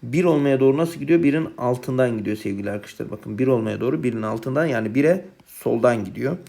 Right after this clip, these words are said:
Eksi üçe soldan yaklaştığım zaman bak o da net olarak dörde gidiyor arkadaşlar. Şimdi bunda F dörde bakacağız.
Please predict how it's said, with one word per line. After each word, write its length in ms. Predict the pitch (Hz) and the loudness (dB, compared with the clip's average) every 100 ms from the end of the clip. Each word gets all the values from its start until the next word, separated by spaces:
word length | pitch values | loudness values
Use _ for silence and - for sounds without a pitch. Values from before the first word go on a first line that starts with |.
| - - _ _ - | -20 -20 _ _ -4
Eksi 320 | 143 - 165 | -4 -2 -2
üçe 460 | 165 165 175 - - - | 0 4 4 4 -6 -20
soldan 580 | - - - 127 127 151 | -20 -8 2 4 6 4
yaklaştığım 680 | 135 110 117 110 110 110 | 2 -2 -6 -6 -6 -4
zaman 340 | 113 135 196 - - _ _ - | -2 0 -2 -4 -20 _ _ -20
bak 200 | - - 147 | -20 -10 -4
o 120 | 131 | 0
da 240 | 147 165 - _ | 0 0 -10 _
net 380 | 127 151 165 110 | -2 -2 -2 -4
olarak 380 | 110 131 - - _ _ 123 | 0 0 -2 -12 _ _ 2
dörde 300 | 127 127 117 | 4 4 2
gidiyor 240 | 95 107 | 0 0
arkadaşlar. 520 | 104 - 104 - - - _ _ | 0 -4 -6 -4 -6 -8 _ _
Şimdi 360 | - 147 - 156 | -8 -4 -2 -2
bunda 460 | 156 165 165 - - | 4 4 4 0 0
F 240 | 147 - | 0 4
dörde 280 | 147 143 147 | 4 6 4
bakacağız. 520 | 127 117 120 147 - | 2 2 2 2 0